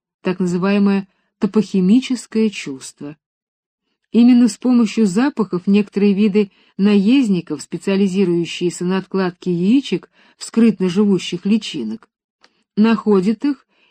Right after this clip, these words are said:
и не только точно определяют место, где находится личинка, но узнают, в каком она положении. Запах помогает наездникам воззать свой яйцеклад в определенную точку на теле личинки.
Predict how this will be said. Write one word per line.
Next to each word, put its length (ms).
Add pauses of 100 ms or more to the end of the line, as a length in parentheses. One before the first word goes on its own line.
и 80
не 100
только 360
точно 420
определяют 600
место, 360
где 180
находится 540
личинка, 600 (340)
но 200
узнают, 500
в 80
каком 400
она 200
положении. 840 (1000)
Запах 560
помогает 580
наездникам 720
воззать 460
свой 340 (200)
яйцеклад 760
в 60
определенную 720
точку 380
на 140
теле 300
личинки. 720